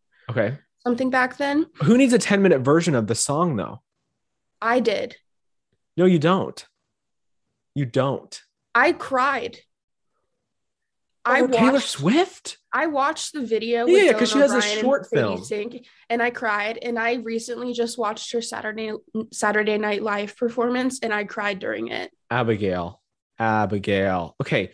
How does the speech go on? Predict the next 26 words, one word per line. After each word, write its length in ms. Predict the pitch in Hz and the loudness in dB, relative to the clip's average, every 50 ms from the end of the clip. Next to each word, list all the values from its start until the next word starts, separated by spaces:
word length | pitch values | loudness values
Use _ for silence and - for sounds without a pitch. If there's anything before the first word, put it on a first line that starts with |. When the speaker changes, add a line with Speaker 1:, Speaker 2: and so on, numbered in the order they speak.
| _ _ _ | _ _ _
Speaker 1:
who 200 | - 226 269 294 | 0 0 2 2
needs, 300 | 294 302 294 285 233 220 - _ - - - - | 2 2 2 0 -2 -4 -12 _ -14 -14 -8 -4
first 200 | 170 165 - - | -4 -2 0 0
of 60 | 131 | 0
all, 80 | 117 | 0
who's 240 | 113 - 220 262 254 | 2 2 0 0 2
gonna 160 | - 285 240 | 2 4 4
listen 180 | 196 190 185 165 | 4 4 4 2
to 60 | 160 | 0
a 60 | 135 | 0
ten-minute 380 | 117 - - 139 135 123 107 95 | 0 -2 -2 -2 0 0 -2 -2
song? 220 | - 107 98 101 | -2 -4 -2 -2
That's 180 | 107 117 110 - | -4 -6 -6 -6
just 260 | - - - - _ _ _ _ - | -10 -10 -12 -12 _ _ _ _ -10
ex-, 260 | 131 120 - - - _ _ _ - | -10 -8 -8 -14 -18 _ _ _ -2
excessive. 640 | - 131 - - - 123 101 - 110 95 92 95 - _ _ _ _ _ - | -2 -2 0 2 2 2 2 2 0 0 0 -2 -6 _ _ _ _ _ 0
That's 140 | - - - | 2 2 2
Speaker 2:
It 60 | 127 | 2
Speaker 1:
obnoxious. 240 | 120 - 320 302 302 | 2 4 6 6 6
Speaker 2:
currently 240 | - - 339 349 | 6 6 4 4
has 420 | 339 339 320 302 339 285 - - - _ - | 4 4 4 4 4 2 0 -4 -6 _ 2
thirty-nine 560 | 254 240 233 226 240 226 226 214 214 214 202 | 4 4 4 4 2 0 0 0 -2 -2 -2
million 300 | 202 196 196 190 190 196 | -2 0 0 0 0 -2
views 260 | 190 - - - - - | -6 -10 -12 -14 -14 -14
on 160 | - - - | -14 -14 -14
YouTube. 400 | - - - - 262 262 247 254 | -16 -14 -14 -12 -10 -10 -10 -10